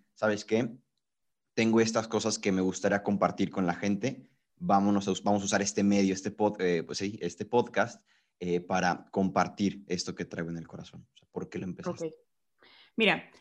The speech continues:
Speaker 2: cuando yo me metí a la carrera, vamos desde, eh, el principio,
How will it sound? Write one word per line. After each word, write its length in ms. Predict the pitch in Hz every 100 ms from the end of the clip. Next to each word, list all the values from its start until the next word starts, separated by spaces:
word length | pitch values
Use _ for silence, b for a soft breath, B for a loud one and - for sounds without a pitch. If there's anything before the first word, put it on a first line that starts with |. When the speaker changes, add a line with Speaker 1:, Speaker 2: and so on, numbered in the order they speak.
| b
Speaker 2:
cuando 160 | 240 233
yo 80 |
me 140 | 269 320
metí 120 | 285
a 60 | 262
la 120 | 262
carrera, 420 | 233 208 208 -
vamos 240 | 240 196 196
desde, 360 | 175 170 160 156 156 151 -
eh, 60 | -
el 160 | - 165
principio, 480 | 170 165 175 233